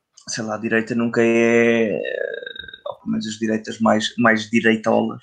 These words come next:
não, nunca são tão preocupadas com outras raças que não as deles, ou com,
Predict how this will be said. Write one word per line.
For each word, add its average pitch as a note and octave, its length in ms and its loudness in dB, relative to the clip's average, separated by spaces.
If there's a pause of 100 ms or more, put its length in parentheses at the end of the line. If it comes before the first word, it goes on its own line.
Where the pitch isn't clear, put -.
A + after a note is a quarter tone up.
não, G#3+ 120 -12 (1200)
nunca A#2+ 160 0
são A#2+ 260 2
tão A#2 480 4 (440)
preocupadas A#2+ 680 4
com A#2+ 600 2 (1500)
outras B2+ 380 2
raças A#2+ 360 0
que - 120 -8
não A2+ 200 4
as A2 100 2
deles, D3 380 -2
ou A2 300 -2
com, G#2+ 640 -4